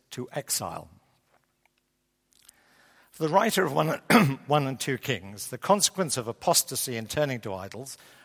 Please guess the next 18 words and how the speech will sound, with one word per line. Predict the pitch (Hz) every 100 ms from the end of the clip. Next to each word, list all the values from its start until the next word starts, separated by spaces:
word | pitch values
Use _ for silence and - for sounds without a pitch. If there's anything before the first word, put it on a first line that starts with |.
| _ _
was | 113 113 110 - -
exile. | 143 - 120 90 90 - _ _ _ _ _ _ _ _ _ _ - - _ - _
The | 131
northern | 160 175 190
kingdom | - 143 127
of | 120
Israel | 120 101 113 110
was | 107
exiled | 127 - - 101 95
to | -
Assyria, | 101 - 117 151 220 - - - - -
and | 117
later | 117 120 113
the | 120
southern | - 139 127 120
kingdom | 127 113 110
of | 107 - _
Judah | 120 104 95 95